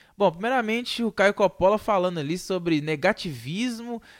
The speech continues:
é, do, de uma imprensa militante, né? E meio estranho, porque é um comentarista, ele é um comentarista político da C N N, que é um veículo de imprensa,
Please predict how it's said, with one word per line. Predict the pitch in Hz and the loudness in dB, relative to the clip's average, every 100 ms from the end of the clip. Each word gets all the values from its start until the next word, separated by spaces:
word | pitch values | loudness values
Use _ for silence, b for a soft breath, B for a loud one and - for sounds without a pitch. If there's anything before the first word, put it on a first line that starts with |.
| B | B
é, | - 151 147 143 | -6 -4 -4 -4
do, | 135 143 190 180 | -8 -10 -10 -10
de | 156 160 | -10 -10
uma | 175 180 165 147 131 117 - | -6 -4 -4 -4 -6 -10 -12
imprensa | 170 - - 180 233 - - 175 147 127 | -14 -8 -6 -4 -4 -8 -4 0 0 0
militante, | 139 180 185 139 - 156 220 226 - - 123 | -2 -4 -4 -8 -4 0 0 -2 -8 -12 -10
né? | 165 208 170 127 120 120 123 B B B B B _ | -8 -4 -4 -4 -6 -12 -16 B B B B B _
E | - 254 262 240 226 - | -6 -2 -2 -4 -10 -18
meio | 269 311 | -8 -2
estranho, | 247 - - 196 262 233 | -2 -2 0 2 2 0
porque | - 196 - 185 185 175 160 156 139 - | -2 -2 -2 4 6 6 4 2 -2 -2
é | 175 | -4
um | |
comentarista, | 185 190 190 180 170 160 185 226 - | -2 -4 -4 0 0 0 -2 -6 -2
ele | 180 180 | -2 -2
é | |
um | 185 185 | -4 -8
comentarista | 185 175 175 170 160 170 - 165 _ - | -8 -6 -2 -2 0 -2 -4 -12 _ -6
político | 208 160 180 233 - - 196 196 B B B - | -4 -2 -2 -4 -6 -10 -8 -8 B B B -18
da | 135 185 247 | 0 2 2
C | - 214 | -2 -8
N | 190 175 | -6 -6
N, | 151 156 196 226 226 220 202 | -6 -4 -4 -6 -10 -12 -14
que | - 190 190 175 | -16 -10 -6 -2
é | 175 226 | -2 -2
um | 233 | -4
veículo | 190 190 190 180 | -2 -2 -4 -10
de | 147 151 | -12 -12
imprensa, | 135 _ 185 202 233 233 220 - 226 208 | -14 _ -4 -4 -4 -8 -10 -10 -8 -8